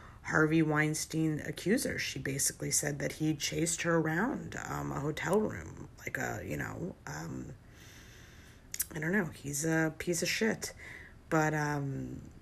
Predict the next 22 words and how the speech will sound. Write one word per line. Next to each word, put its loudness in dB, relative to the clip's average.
he, 2
and 4
she, 6
and 2
she 0
basically 4
says 2
that -6
she 0
was 4
worried 4
about -4
being -2
blackballed, -4
um, -4
you -2
know, -4
so 0
it's -2
just, -4
it's 0
just -2